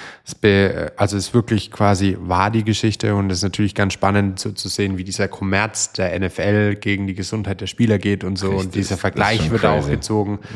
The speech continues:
Speaker 1: Das ist schon echt, äh, spannend. Grundsätzlich ist natürlich dein Gehirn einfach extrem wichtig. Man sieht's ja auch an vielen, ähm, Boxern,
Speaker 2: Mhm.
Speaker 1: die dann echt irgendwie früher oder sehr,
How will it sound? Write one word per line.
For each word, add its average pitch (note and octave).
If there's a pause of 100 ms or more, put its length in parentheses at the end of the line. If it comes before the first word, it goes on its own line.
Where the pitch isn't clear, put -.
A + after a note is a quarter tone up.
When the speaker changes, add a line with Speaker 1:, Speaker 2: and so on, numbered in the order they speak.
(160)
Speaker 1:
Das A2+
ist -
schon A#2+
echt, -
äh, G2+
spannend. A#2+ (260)
Grundsätzlich A#2+
ist G#2
natürlich G#2+
dein G2+
Gehirn G2+
einfach F#2 (300)
extrem G2
wichtig. G2+
Man G2
sieht's G#2
ja G#2
auch F#2
an F#2+
vielen, G2
ähm, F#2
Boxern, A2 (280)
Speaker 2:
Mhm. D2
Speaker 1:
die D#2
dann F#2+
echt -
irgendwie G2+
früher A2
oder F#2
sehr, F2+